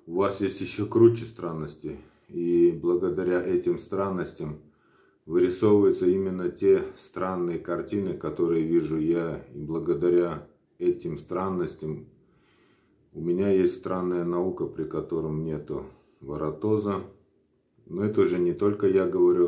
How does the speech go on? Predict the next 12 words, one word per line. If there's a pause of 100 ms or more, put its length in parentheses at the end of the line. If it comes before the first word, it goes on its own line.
об
этом
и
вы
сами (140)
говорите, (140)
те,
кто
попробовал (840)
странную
вентиляцию. (340)
И